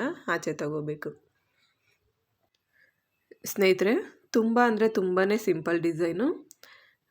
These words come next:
ಆರಾಮಾಗಿ ಯಾರು ಬೇಕಿದ್ರೂ ಈ ಡಿಸೈನ್ನ ಹಾಕ್ಕೋಬೋದು. ಆ, ನಿಮ್ಗೆ ಬೇಸಿಕ್ ಕ್ರೋಶಾ ಕುಚ್ಚನ್ನ ಹಾಕೋದು ಗೊತ್ತಿದ್ರೆ ಸಾಕು, ಆರಾಮಾಗಿ ಈ ಡಿಸೈನ್ನ ಟ್ರೈ ಮಾಡ್ಬೋದು. ಮತ್ತೆ, ಆ, ಇಲ್ಲಿ ಕುಚ್ಚುಗಳು ಬರೋದಿಲ್ಲ ಅಲ್ವಾ,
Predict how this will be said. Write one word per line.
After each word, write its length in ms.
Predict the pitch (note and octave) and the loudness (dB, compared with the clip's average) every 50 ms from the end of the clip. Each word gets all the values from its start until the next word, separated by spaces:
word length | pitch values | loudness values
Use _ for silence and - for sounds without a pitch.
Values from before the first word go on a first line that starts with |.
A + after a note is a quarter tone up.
| _ _ _ - | _ _ _ -4
ಆರಾಮಾಗಿ 840 | - F3+ F#3 F#3+ F#3+ F#3+ F#3 F3+ F3+ F3 F3+ B3+ D#4+ - - - - - | -2 0 0 0 0 0 0 0 0 0 0 0 0 -2 -4 -8 -6 -2
ಯಾರು 360 | F#3 F#3 F3 F3+ F#3+ A3 A3+ | 0 2 2 2 2 2 2
ಬೇಕಿದ್ರೂ 480 | G3 G3 F#3+ F#3 F3+ F3+ F3+ F3+ G#3+ | 2 2 2 4 4 2 4 4 2
ಈ 160 | A3 - F#3+ F#3 | 2 2 2 2
ಡಿಸೈನ್ನ 500 | - F3+ E3+ D3+ F3+ F3 F3 E3+ E3 F3 | 2 0 0 0 0 -2 -2 -2 -4 -4
ಹಾಕ್ಕೋಬೋದು. 920 | F3+ F3+ - E3+ D#3+ - - F#3 D3+ F3 E3 E3 D#3 G#3+ C#4+ E4+ - - - - - - - - - _ _ - | -6 -4 -6 -8 -8 -10 -10 -8 -4 -4 -4 -2 -2 0 -2 -2 -4 -8 -18 -20 -20 -20 -20 -20 -20 _ _ -10
ಆ, 60 | A3 F#3 F3 F3 F3 F3 F3 E3+ E3 E3+ - | -6 -4 -2 -2 -2 -2 -4 -4 -6 -6 -4
ನಿಮ್ಗೆ 340 | F#3 F3+ F3+ F3+ F3 G#3 B3 | -2 0 0 2 2 2 2
ಬೇಸಿಕ್ 600 | A3 F#3 F3+ F3+ F#3 F#3 - A3+ G#3 - G3+ - | 4 6 6 6 6 4 2 -4 -4 -4 -6 -2
ಕ್ರೋಶಾ 340 | - - F3+ F3+ F3+ - F#3+ F#3 F#3 F#3 F3+ F3+ F3+ F3 F3 E3+ | 0 2 2 2 2 2 2 2 2 2 0 0 -2 -2 -4 -6
ಕುಚ್ಚನ್ನ 500 | E3+ - - F3+ - - - F3+ F3 F3 F3 | -6 -6 -6 -6 -2 0 0 0 0 0 0
ಹಾಕೋದು 400 | F3 E3+ E3+ D#3+ - E3+ E3+ F3 | -2 -2 -4 -4 -4 -6 -4 -2
ಗೊತ್ತಿದ್ರೆ 440 | D#3 E3 D3 - F3 E3 F3 - A3+ | -4 -4 -2 0 0 0 0 -2 -4
ಸಾಕು, 600 | - - E3+ D#3+ D#3+ - - C#4 F#4 - - - - - - - - - _ - | -2 -4 -6 -6 -6 -4 -2 -2 -2 -4 -6 -16 -20 -20 -20 -20 -20 -14 _ -2
ಆರಾಮಾಗಿ 680 | F3 F3 F3 F3+ F#3 G3 G#3+ A3 G#3+ G3+ F#3+ F3+ A3 C#4 D#4+ D4 - - - - | 0 2 2 4 4 4 2 2 0 0 0 0 -2 -2 -2 -4 -6 -14 -8 -4
ಈ 120 | G3+ F#3 | 0 2
ಡಿಸೈನ್ನ 440 | F3+ D#3+ F#3+ F3+ F#3 F#3 F3+ F3+ F3+ A3+ | 4 4 4 4 4 2 2 2 0 -2
ಟ್ರೈ 300 | B3 - - F#3+ F3+ F3+ | -2 -2 0 0 0 0
ಮಾಡ್ಬೋದು. 680 | F3 G#3+ E3+ E3 E3 D#3 E3 E3 E3 D#3+ B3 F#4+ - - - - - - - - _ _ - | 0 -2 -4 -4 -4 -4 -4 -4 -2 0 -2 -2 -2 -6 -16 -20 -20 -20 -20 -20 _ _ -4
ಮತ್ತೆ, 360 | F#3+ F#3 F3+ - - G3 G#3+ D4+ - - - _ _ _ - - _ - - | -4 -4 -2 -2 -2 -2 -2 -2 -4 -8 -14 _ _ _ -20 -20 _ -12 -6
ಆ, 60 | - F#3 | 0 2
ಇಲ್ಲಿ 240 | F#3 F#3+ F#3 G3+ | 4 4 4 2
ಕುಚ್ಚುಗಳು 480 | G3 - A3 G3+ - G#3+ F#3 A3+ A#3 A#3+ | 0 0 -2 -2 0 2 4 4 4 6
ಬರೋದಿಲ್ಲ 440 | F#3 F#3+ F3 F3+ F3+ E3+ F3 E3+ E3 | 4 4 2 2 2 2 0 0 0
ಅಲ್ವಾ, 460 | E3 E3 D#3+ F3 C4 D#4+ F4+ F4+ - | -2 -4 -4 -2 -2 -2 -2 -4 -8